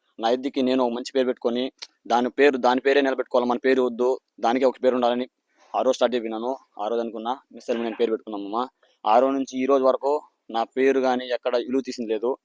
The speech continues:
ఏ రోజు ఎక్కడ వదిలినా నా పేరు నిలబెడుతుంది కానీ తగ్గేది లేదు మామ. ఇప్పుడు బుట్టని నుంచి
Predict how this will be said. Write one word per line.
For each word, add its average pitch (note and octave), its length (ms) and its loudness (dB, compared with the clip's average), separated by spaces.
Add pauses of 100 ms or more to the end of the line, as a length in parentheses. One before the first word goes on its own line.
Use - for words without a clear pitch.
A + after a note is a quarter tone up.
(300)
ఏ G#2+ 40 -6 (120)
రోజు C#3 160 6
ఎక్కడ C3+ 180 -2
వదిలినా C3+ 320 2 (240)
నా A2 60 -4
పేరు C3 180 0
నిలబెడుతుంది B2+ 380 -2
కానీ B2 300 -4 (520)
తగ్గేది B2 280 0
లేదు A2+ 160 -2
మామ. A2 260 -8 (140)
ఇప్పుడు A#2+ 240 -6
బుట్టని B2+ 280 -8
నుంచి B2 400 -6